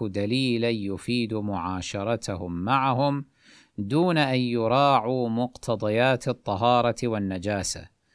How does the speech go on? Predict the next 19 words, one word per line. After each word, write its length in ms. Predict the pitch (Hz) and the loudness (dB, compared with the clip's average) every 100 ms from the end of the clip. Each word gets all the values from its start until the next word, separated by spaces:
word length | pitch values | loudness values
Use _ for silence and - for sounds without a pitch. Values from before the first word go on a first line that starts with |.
| _ _ 104 | _ _ -4
بل 320 | 104 113 123 | 0 2 2
لم 180 | 160 135 | 2 2
تكن 400 | 127 120 127 113 | -2 0 -2 -2
العلاقة 800 | 104 92 113 127 - 107 - | 0 0 2 2 0 -4 -4
بينهم 600 | 101 98 104 120 104 92 | -4 -2 -2 -2 -2 -6
إلا 460 | - 120 120 110 104 | -4 -2 0 0 0
عابرة 800 | 87 92 92 98 139 139 127 139 | 0 -2 -2 0 2 2 0 0
وفي 420 | 135 117 - 107 | 2 0 -2 -6
مجالس 640 | 95 92 120 131 110 101 101 | -4 -2 2 2 0 -4 -4
عامة 640 | 82 101 127 123 123 127 | 0 4 4 4 2 2
ومناسبات 920 | 117 101 98 95 87 98 101 123 117 | 2 0 -2 -4 -4 -4 0 0 0
اجتماعية 920 | 104 98 - - 98 95 85 113 123 110 - | -6 -6 -8 -6 -4 -4 -4 -2 -2 -2 -4
لا 420 | 110 107 143 135 | -4 0 2 0
تستلزم 880 | - 107 - - 123 113 98 110 110 | 0 -6 -8 -4 -2 -2 -4 -4 -4
المخالطة 880 | 98 95 - 92 87 110 113 107 117 | -6 -8 -6 -8 -6 -6 -6 -6 -4
المحرمة. 720 | 107 85 - 98 85 85 87 _ _ _ _ _ _ _ _ _ _ _ _ _ | -6 -8 -8 -8 -6 -10 -12 _ _ _ _ _ _ _ _ _ _ _ _ _
نعم، 400 | 123 170 151 127 | 4 4 4 0
كما 420 | 107 147 156 147 | 2 2 4 2
قلنا، 640 | 127 - 143 113 92 80 | 2 0 0 0 -2 -6